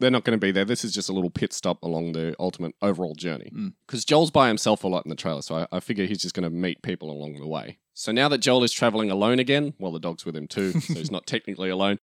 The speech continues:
Speaker 1: We have several scenes where he comes across a number of monsters of varying shapes and sizes. So insert whatever you like here.
Speaker 2: <laughs>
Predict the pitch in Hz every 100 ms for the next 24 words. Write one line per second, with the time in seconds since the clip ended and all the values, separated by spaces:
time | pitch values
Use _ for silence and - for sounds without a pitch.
0 | - 117 104 139 135 131 127 123 117 -
1 | 113 113 113 104 101 101 95 87 101 127
2 | - 170 170 139 113 95 90 110 - 82
3 | 87 - 104 - 139 190 185 67 - -
4 | 76 76 92 90 92 90 90 92 87 -
5 | 107 104 - 262 - 247 -